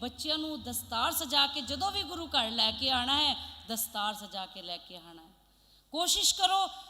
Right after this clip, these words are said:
ਪੂਰਾ ਦਿਨ ਤੁਸੀਂ ਦਸਤਾਰ ਸਜਾ ਕੇ ਆਪਣੇ ਬੱਚਿਆਂ ਨੂੰ ਰੱਖੋ। ਸਾਡਾ ਇਤਿਹਾਸ ਵੱਖਰਾ ਹੈ, ਇੱਕ ਜਨਵਰੀ ਤੋਂ ਲੈ ਕੇ ਇਕੱਤੀ ਦਸੰਬਰ ਤੱਕ ਕੋਈ ਦਿਨ ਇਹੋ ਜਿਹਾ ਨਹੀਂ ਜਿਸ ਦਿਨ ਸਾਡੀ ਸ਼ਹਾਦਤਾਂ ਨਾ ਹੋਈ ਹੋ।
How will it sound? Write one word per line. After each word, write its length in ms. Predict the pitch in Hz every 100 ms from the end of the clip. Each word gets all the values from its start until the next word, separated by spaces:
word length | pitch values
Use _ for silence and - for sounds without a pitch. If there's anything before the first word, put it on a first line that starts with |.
| - - -
ਪੂਰਾ 340 | 330 359 381
ਦਿਨ 240 | 269 359 370
ਤੁਸੀਂ 280 | 359 349 262
ਦਸਤਾਰ 500 | 269 - 233 226 233
ਸਜਾ 300 | 240 226 226
ਕੇ 140 | 240
ਆਪਣੇ 200 | 226 220
ਬੱਚਿਆਂ 360 | 202 - 208 196
ਨੂੰ 140 | 190
ਰੱਖੋ। 360 | 180 - 175 - - -
ਸਾਡਾ 320 | - 294 320
ਇਤਿਹਾਸ 760 | 415 - 370 247 208 247 359 381
ਵੱਖਰਾ 480 | 330 - 285 294
ਹੈ, 320 | 269 262 - - - 302
ਇੱਕ 160 | -
ਜਨਵਰੀ 480 | 220 262 262 302 359
ਤੋਂ 180 | 349 302
ਲੈ 220 | 285 285
ਕੇ 180 | 285 339
ਇਕੱਤੀ 560 | 339 - 302 - 359
ਦਸੰਬਰ 680 | 269 190 254 311 359 392 392
ਤੱਕ 320 | 762 349 - 247 - - -
ਕੋਈ 220 | 262 269
ਦਿਨ 180 | 262 254
ਇਹੋ 240 | 233 226
ਜਿਹਾ 180 | 220 233
ਨਹੀਂ 240 | 254 302
ਜਿਸ 160 | 226 233
ਦਿਨ 160 | 240 233
ਸਾਡੀ 380 | - 202 233
ਸ਼ਹਾਦਤਾਂ 640 | 226 208 165 175 202 214 208
ਨਾ 200 | 185 180
ਹੋਈ 280 | 170 165 160
ਹੋ। 180 | 160